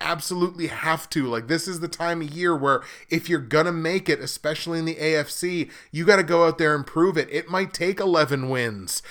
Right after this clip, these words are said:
to get into one of the wild card spots, or ten wins. You may need double digits if you wanna make the playoffs in the A F C. The Ravens are only at eight and five. They need to get there, and this is obviously a game they absolutely cannot afford to lose,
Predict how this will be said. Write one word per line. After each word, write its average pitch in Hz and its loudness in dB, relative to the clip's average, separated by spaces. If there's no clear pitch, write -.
to 147 -8
get 147 0
into 143 -2
one 135 2
of 131 0
the 131 0
wild 123 2
card 117 -2
spots, 117 -2
or 135 -2
ten 143 -2
wins. 120 -6
You 139 -6
may 151 -2
need 151 -2
double 151 2
digits - -2
if 143 -6
you 147 -6
wanna 147 0
make 139 -4
the 143 -4
playoffs 151 -2
in 135 -6
the 135 -4
A 135 -2
F 131 0
C. 175 -2
The 123 -6
Ravens 160 4
are 165 6
only 170 4
at 160 2
eight 165 4
and 147 -6
five. 165 2
They 151 2
need 170 0
to 147 -2
get 139 -2
there, 135 4
and 127 -4
this 139 -2
is 135 -8
obviously 131 0
a 120 0
game 127 -4
they 123 -2
absolutely 135 -2
cannot 135 2
afford 127 -2
to 110 -6
lose, 117 -4